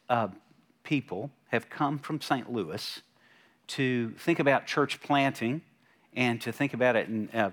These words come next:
uh, to learn about it from, from a lot of church planters here in town. And I wanna acknowledge especially Phil Douglas. Phil's been associated with the seminary for a long, long time.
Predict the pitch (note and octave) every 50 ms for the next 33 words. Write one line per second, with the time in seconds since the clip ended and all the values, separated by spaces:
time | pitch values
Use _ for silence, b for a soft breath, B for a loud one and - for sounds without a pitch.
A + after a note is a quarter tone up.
0 | - - A#2 G#2 F#2+ - - _ - - C3 B2+ C3+ D#3 E3+ F3 D3 A2+ A2+ G#2+
1 | A2 G#2+ - - - - C3 A#2+ A#2 G2+ F2 - - - B2+ A#2+ A#2+ A2+ A#2 B2+
2 | B2 A2 G#2 - - - A#2 G2 - - - A2+ A2 G2 F2 - - A2 G#2 F#2
3 | E2 - - G#2+ G#2 F#2 - B B B B B B B B B - - C3+ C3
4 | C3+ D3+ E3 D#3+ D3 B2+ A#2 G#2+ G#2 A#2 A#2 A2+ A#2 A2 F#2+ - G#2+ - - -
5 | B2 A2+ - - G#2 G2+ - - - B2 A#2+ G2+ A2+ A#2+ A#2 B2 A#2 A2+ - -
6 | - D3 C#3 B2 A2+ - - B2 A#2+ G#2+ F#2 - - - B2+ B2 - - B2 A#2
7 | A2 G#2 G2+ G#2+ G2+ F#2 - - F#2+ F#2 - - - - - B2+ A#2 A2+ A2+ A2
8 | G2+ - - A2 G#2+ G#2+ A2 A2 A2+ A2+ A2 G#2+ G#2 - - A#2 A#2 A#2+ A#2+